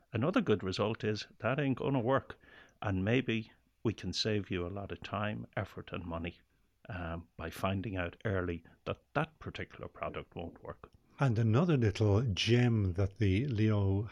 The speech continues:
Speaker 2: has is that you will, uh, co-invest or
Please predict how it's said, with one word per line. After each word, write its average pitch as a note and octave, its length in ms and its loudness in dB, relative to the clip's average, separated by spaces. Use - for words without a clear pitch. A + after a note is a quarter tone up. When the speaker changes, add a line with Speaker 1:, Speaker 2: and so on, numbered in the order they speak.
Speaker 2:
has G#2 440 2
is A2 380 2
that G#2 280 -2
you A2 140 6
will, G2 320 4
uh, C#3 200 -2
co-invest A#2 840 4
or G#2 180 2